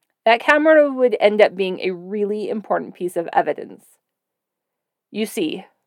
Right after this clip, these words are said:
when Jean's body was eventually found, the camera was buried right there with her.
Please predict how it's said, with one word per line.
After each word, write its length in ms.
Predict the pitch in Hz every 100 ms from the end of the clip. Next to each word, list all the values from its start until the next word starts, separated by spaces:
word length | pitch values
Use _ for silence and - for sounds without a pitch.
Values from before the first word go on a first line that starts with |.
| _
when 240 | - 185 185
Jean's 340 | 214 214 196
body 380 | 190 269 285 247
was 200 | 208 202
eventually 500 | 196 165 180 190 165
found, 420 | - 240 285 294 - _ _ _ _ _ _ _
the 100 | 202
camera 580 | - 311 294 220 208 208
was 200 | - 226
buried 580 | - 190 180 185 190 208 -
right 220 | 160 -
there 180 | - 185
with 200 | 175 165
her. 300 | - - 233